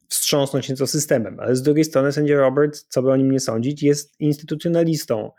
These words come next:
i to też trochę do niego nie pasuje. Widziałem też teorię, bardzo fajna teoria, że to była Ginny Thomas, która w ten sposób upiekła dwie pieczenie na jednym ogniu, bo z jednej strony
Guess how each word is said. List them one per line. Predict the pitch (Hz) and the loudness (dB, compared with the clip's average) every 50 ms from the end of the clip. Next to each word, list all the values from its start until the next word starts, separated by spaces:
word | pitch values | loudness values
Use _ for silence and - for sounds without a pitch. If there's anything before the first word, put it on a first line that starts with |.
| _ _ _ _ _ _ _ _ | _ _ _ _ _ _ _ _
i | - 131 127 131 131 131 | -2 0 0 2 0 0
to | 131 - 147 | 0 -2 -2
też | 175 175 | 0 0
trochę | - 156 - 135 | 0 0 0 0
do | 123 117 | 0 0
niego | 117 117 113 117 | 0 0 0 0
nie | 113 113 107 | 0 0 -2
pasuje. | - 110 107 - - 107 - - - - _ _ _ - - - - _ - | -4 -6 -8 -8 -8 -10 -12 -12 -16 -20 _ _ _ -20 -20 -20 -20 _ -12
Widziałem | 117 120 117 131 135 151 | -8 -4 0 0 0 2
też | 143 156 147 - | 0 -2 -2 0
teorię, | - 139 117 110 107 113 127 147 165 160 160 _ _ _ - | 2 2 4 4 4 4 4 4 2 0 -4 _ _ _ -14
bardzo | 98 101 98 95 - 120 | -10 -8 -8 -8 -8 -6
fajna | - 156 156 143 127 117 | -2 0 2 2 2 0
teoria, | - - 107 101 101 101 101 110 143 170 170 _ _ _ _ _ - | 0 -2 -4 -4 -4 -4 -4 -4 -4 -4 -8 _ _ _ _ _ -10
że | 110 113 | -8 -6
to | 110 - 131 131 | -2 -2 0 0
była | 131 127 143 160 165 | 0 0 0 0 0
Ginny | 156 143 135 156 190 196 185 | 0 -2 0 2 2 2 2
Thomas, | 196 220 247 220 143 107 98 - - - - - - _ _ _ _ _ _ _ _ _ _ _ _ | 0 0 0 0 -2 -2 -4 -4 -6 -6 -6 -10 -14 _ _ _ _ _ _ _ _ _ _ _ _
która | - - _ _ - 127 123 127 123 123 123 120 120 123 120 120 117 | -20 -20 _ _ 0 2 4 4 4 4 4 2 2 2 0 0 -2
w | - | -2
ten | - 139 139 | 0 0 0
sposób | 135 - 135 123 139 139 - 143 | 0 0 -2 0 0 -2 -2 -4
upiekła | - - 131 131 - 135 131 | -6 -4 -2 0 2 0 0
dwie | 123 117 147 147 | 2 0 -2 0
pieczenie | 156 156 - 160 156 156 156 | 0 0 0 0 0 0 2
na | 160 160 | 2 2
jednym | 170 165 180 202 208 | 0 0 2 2 2
ogniu, | 190 151 120 107 107 104 - | 2 0 0 -4 -6 -8 -8
bo | - 104 | -8 -8
z | 104 107 | -4 0
jednej | 123 151 156 143 123 117 113 107 | 2 2 2 2 0 -2 -2 -2
strony | - - - 120 113 107 107 104 101 101 101 104 | -4 -6 -6 -4 -4 -4 -4 -6 -8 -10 -12 -14